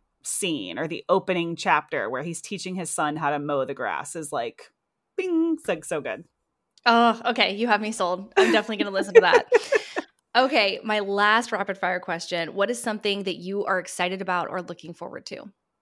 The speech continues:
Speaker 1: Oh my gosh. So I am really excited to be condensing all of my things into one bridge. Um,
Speaker 2: Okay.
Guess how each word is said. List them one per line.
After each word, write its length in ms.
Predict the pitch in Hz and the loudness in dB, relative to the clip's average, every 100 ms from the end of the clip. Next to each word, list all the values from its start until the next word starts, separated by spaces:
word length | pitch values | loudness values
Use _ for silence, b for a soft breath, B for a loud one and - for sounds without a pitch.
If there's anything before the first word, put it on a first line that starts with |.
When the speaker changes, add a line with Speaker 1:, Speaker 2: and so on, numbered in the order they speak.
| - 165 | -18 -14
Speaker 1:
Oh 80 | |
my 160 | 156 123 | -12 -12
gosh. 580 | - 107 - - - - - | -14 -14 -14 -12 -12 -12 -14
So 480 | - - 214 208 208 | -6 4 8 8 8
I 100 | 190 | 4
am 280 | 240 359 247 | 2 0 -2
really 420 | 180 190 214 247 | -2 0 0 2
excited 1040 | 226 247 - - 160 151 143 131 139 185 202 _ | 0 -2 -4 0 0 2 0 0 -2 -4 -8 _
to 140 | - 190 | -6 -2
be 160 | 185 | -4
condensing 760 | 170 190 151 190 208 - 208 185 | -4 -6 -4 -4 -2 -2 -2 2
all 320 | - 180 262 | 10 12 12
of 100 | 285 | 10
my 140 | 285 277 | 8 6
things 440 | 226 208 208 196 | 6 4 0 -2
into 260 | 170 196 185 | -4 -2 2
one 340 | 160 160 160 | 4 4 2
bridge. 580 | 139 135 101 175 - - b b b b - | 0 0 -2 -6 -8 -8 b b b b 4
Um, 720 | 190 202 185 170 160 151 | 6 8 8 8 4 0
Speaker 2:
Okay. 0 | 160 | -6